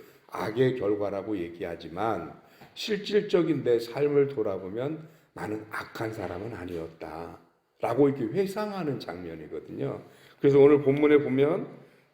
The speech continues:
먼저 욥이 자신이 하나님 앞에 받았던 복이 어떤 것이고, 그리고 그 받은 복을 활용해서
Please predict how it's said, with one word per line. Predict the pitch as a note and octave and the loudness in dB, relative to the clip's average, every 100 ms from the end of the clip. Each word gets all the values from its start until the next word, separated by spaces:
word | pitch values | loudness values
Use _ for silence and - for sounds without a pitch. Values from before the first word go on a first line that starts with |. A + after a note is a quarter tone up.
| - | -2
먼저 | B2 C#3+ D#3+ D#3+ | 4 6 8 6
욥이 | C3 B2+ C3 C3 | 6 2 0 -4
자신이 | - A2 - A#2+ A#2+ D#3 E3 - - | -6 -10 -10 -8 -4 -4 -6 -12 -16
하나님 | - F3 E3+ D#3 | -4 2 2 4
앞에 | C#3+ C#3+ C#3 | 4 4 4
받았던 | - G2+ A#2+ A2 - D3 C#3 - | 2 -2 0 -2 2 0 0 -6
복이 | A#2 A#2 C3+ | -8 -6 0
어떤 | F3 F#2 - G#2 F#2 | 2 2 -2 -4 -4
것이고, | E2 - - G#2 G3 - _ _ - | -8 -10 -8 -8 -8 -14 _ _ 0
그리고 | C#3 D3+ | 4 4
그 | D#3+ D#3+ | 4 2
받은 | D#3+ A#2 C3 D3+ C#3 | 2 -2 -2 -4 -4
복을 | A#2+ B2 C3 | -2 0 0
활용해서 | C#3+ D3 C3+ A2+ G2+ C3+ F3+ A3+ - | 0 0 2 0 0 0 0 -2 -10